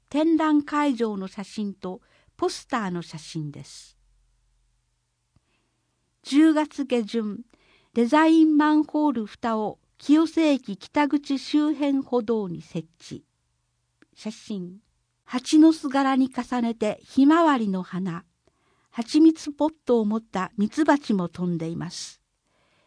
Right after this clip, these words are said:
ひまわりと蜜蜂の黄色が鮮やかです。十一月三日、清瀬市名誉市民、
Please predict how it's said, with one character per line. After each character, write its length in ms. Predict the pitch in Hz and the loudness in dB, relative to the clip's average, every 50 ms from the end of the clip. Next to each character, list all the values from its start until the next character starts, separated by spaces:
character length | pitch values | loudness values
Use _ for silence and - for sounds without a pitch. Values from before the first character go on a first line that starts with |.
| _ _ _ _ _ _ _ _ | _ _ _ _ _ _ _ _
ひ 180 | _ - 262 | _ 2 4
ま 160 | 262 311 320 | 6 6 6
わ 120 | 330 320 294 | 6 4 2
り 120 | 254 233 | 2 0
と 200 | 226 - 214 208 | -2 -4 -4 -2
蜜 280 | 202 208 214 - - 311 | -2 -2 -4 -4 -2 0
蜂 280 | 320 294 285 - - | 0 0 0 -2 -4
の 160 | 214 196 180 170 | -2 -2 -4 -6
黄 240 | - - 233 233 | -8 -6 -4 -2
色 180 | 240 226 233 220 | 0 0 -2 -2
が 220 | 208 214 220 - - - - 196 | -2 -4 -6 -6 -6 -6 -6 -4
鮮 140 | - 240 233 | -4 -4 -4
や 120 | 202 170 - | -4 -6 -8
か 140 | - - | -10 -16
で 140 | 151 - - | -16 -16 -18
す。 320 | - - - - _ _ _ _ _ _ _ _ _ _ _ _ _ _ _ _ _ _ _ _ _ _ _ _ _ _ _ _ _ _ _ _ _ _ _ _ _ _ _ _ _ _ _ _ _ _ _ _ _ _ _ _ _ _ | -20 -20 -20 -20 _ _ _ _ _ _ _ _ _ _ _ _ _ _ _ _ _ _ _ _ _ _ _ _ _ _ _ _ _ _ _ _ _ _ _ _ _ _ _ _ _ _ _ _ _ _ _ _ _ _ _ _ _ _
十 300 | - 269 285 311 320 320 | 0 2 4 6 6 4
一 240 | 311 320 - 311 285 | 2 2 -2 -4 -4
月 300 | 285 277 285 - 269 254 | -4 -6 -4 -6 -6 -4
三 200 | 240 233 220 - _ _ | -4 -4 -8 -12 _ _
日、 240 | - 196 185 196 - _ _ _ _ _ _ _ _ _ _ _ _ _ _ _ | -12 -10 -10 -10 -14 _ _ _ _ _ _ _ _ _ _ _ _ _ _ _
清 320 | - - 285 311 320 320 | -4 2 4 4 4 4
瀬 160 | 320 - 320 320 | 2 0 -2 -4
市 320 | - - 233 226 - - | -4 -6 -10 -12 -10 -6
名 320 | - 202 254 294 302 311 311 | -2 0 2 4 4 4 4
誉 140 | 302 302 294 | 2 0 -2
市 240 | - - - 285 | -4 -2 -2 -2
民、 300 | 247 233 202 160 147 - | 0 0 -2 -6 -8 -10